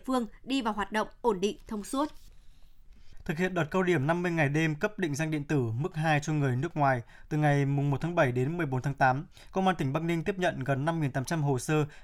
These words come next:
Speaker 2: đề nghị cấp định danh điện tử cho người nước ngoài, đứng thứ ba toàn quốc về số lượng hồ sơ được phê duyệt. Để đạt kết quả trên, Công an tỉnh đã tăng cường lực lượng làm việc cả ngoài giờ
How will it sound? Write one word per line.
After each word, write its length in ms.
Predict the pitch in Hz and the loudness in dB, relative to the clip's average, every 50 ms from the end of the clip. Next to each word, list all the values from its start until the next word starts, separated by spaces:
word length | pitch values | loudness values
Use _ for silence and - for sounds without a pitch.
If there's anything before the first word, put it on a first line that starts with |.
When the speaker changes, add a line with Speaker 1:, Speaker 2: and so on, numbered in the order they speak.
| - - | -6 -2
Speaker 2:
đề 120 | 151 151 | 0 0
nghị 180 | 135 139 151 151 | 2 2 0 -2
cấp 260 | 151 - 208 208 - | -2 -4 -4 -4 -4
định 160 | 180 165 156 | -6 -6 -4
danh 200 | 139 170 160 156 | -4 -4 -2 -2
điện 100 | 151 151 143 | -2 -4 -2
tử 220 | - 151 135 117 107 - | 0 0 0 0 0 -2
cho 160 | - 151 147 | 0 0 2
người 180 | 147 139 127 | 2 2 0
nước 120 | 127 165 170 | 0 -2 0
ngoài, 280 | 165 156 143 131 120 110 - - - - - - | 2 4 4 4 4 0 -6 -14 -20 -20 -12 -4
đứng 200 | 165 147 143 147 | 0 0 0 2
thứ 120 | 147 156 | 0 2
ba 260 | 156 165 160 156 151 | 4 6 6 6 6
toàn 200 | 147 - 143 123 117 - | 4 2 0 -2 0 2
quốc 220 | 185 202 208 - - - - - - | 4 2 2 2 -6 -18 -18 -10 0
về 200 | 139 139 139 131 117 | 2 2 2 2 0
số 180 | - - 143 | 0 0 2
lượng 200 | 165 190 202 165 | 2 2 0 0
hồ 160 | 135 139 131 | 0 -2 -2
sơ 260 | 123 - 160 156 151 151 | 0 0 2 2 4 4
được 200 | 143 123 - - | 2 0 2 2
phê 100 | 156 135 | 0 2
duyệt. 280 | - 143 139 123 - - - - - - - - - - - | 4 2 0 0 -2 -8 -18 -20 -20 -20 -20 -20 -20 -10 -4
Để 100 | 165 156 | -2 4
đạt 200 | 143 147 139 - | 4 4 4 2
kết 120 | 214 208 | -2 0
quả 180 | - 190 151 127 | 4 4 4 4
trên, 260 | - - 170 165 151 | 4 2 2 2 2
Công 180 | 151 175 165 165 | 0 0 2 2
an 100 | 156 151 | 2 2
tỉnh 220 | 165 156 127 123 | 0 0 0 2
đã 160 | 131 151 156 | 0 0 -2
tăng 200 | 165 - 170 151 | -2 -4 -4 -4
cường 340 | 151 - 156 143 135 131 127 | 0 0 2 2 2 2 0
lực 200 | 127 131 - 139 | 0 -2 0 0
lượng 180 | 143 151 147 151 | 0 0 0 -2
làm 240 | 147 135 139 131 123 | -2 -2 0 0 0
việc 220 | 117 135 123 - - | 0 -2 -2 0 2
cả 120 | 147 127 | 2 2
ngoài 240 | 113 120 131 127 120 | 2 2 0 0 2
giờ 300 | 110 135 131 127 117 | 2 2 2 2 0